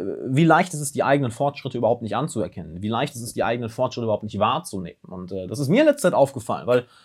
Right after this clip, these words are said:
ich sehe die ganze Zeit die Fortschritte, die meine Klienten machen in meinem Coaching, ja, und das ist atemberaubend. Ich habe jetzt irgendwie mal ein paar, ein paar, äh, Teilnehmer gefragt, ein paar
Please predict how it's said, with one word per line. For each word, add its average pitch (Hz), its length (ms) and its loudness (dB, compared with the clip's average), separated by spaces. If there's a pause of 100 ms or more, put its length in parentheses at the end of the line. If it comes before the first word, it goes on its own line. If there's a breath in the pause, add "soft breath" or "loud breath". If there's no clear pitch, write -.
(300 soft breath)
ich 143 120 6
sehe 247 140 6
die 233 80 2
ganze 208 260 2
Zeit 175 220 0
die 151 80 -2
Fortschritte, 170 420 2
die 139 60 0
meine 127 180 0
Klienten 160 380 0
machen 123 220 -2
in 117 80 -4
meinem 120 160 -4
Coaching, - 420 2
ja, 95 60 -8
und 123 120 -6
das 135 100 -4
ist 139 100 -6
atemberaubend. 165 760 0 (120)
Ich - 80 -4
habe 170 160 2
jetzt 151 140 -4
irgendwie 147 440 0 (240 loud breath)
mal 135 260 -2
ein 131 120 -4
paar, 160 380 0
ein - 80 -10
paar, 147 420 -2
äh, 131 260 -2
Teilnehmer 139 360 -2
gefragt, 120 440 -6
ein 110 140 -6
paar 127 240 -4